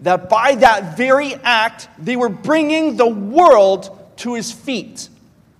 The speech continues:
They gave him a cross, not guessing that it would make it, that he would make it a throne.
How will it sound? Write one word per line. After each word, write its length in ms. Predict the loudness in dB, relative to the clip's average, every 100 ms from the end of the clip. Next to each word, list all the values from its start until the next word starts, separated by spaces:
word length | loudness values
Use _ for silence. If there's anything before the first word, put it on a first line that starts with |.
| _ _ _ _ _ _ _
They 120 | -2
gave 260 | 0 -4 -4
him 140 | -6
a 40 | -6
cross, 540 | 0 2 2 -4 -2
not 320 | 0 0 0
guessing 560 | 0 0 0 -8 -10 -12 -20 -4
that 160 | 0 2
it 120 | 2
would 200 | 0 -2
make 420 | -6 -8 -10 -20 -20 _
it, 280 | -6 -6 -6
that 140 | -6 -6
he 140 | -8
would 160 | -8 -6
make 260 | -8 -6
it 220 | -8 -8 -12
a 60 | -12
throne. 680 | -12 -6 -4 -4 -8 -16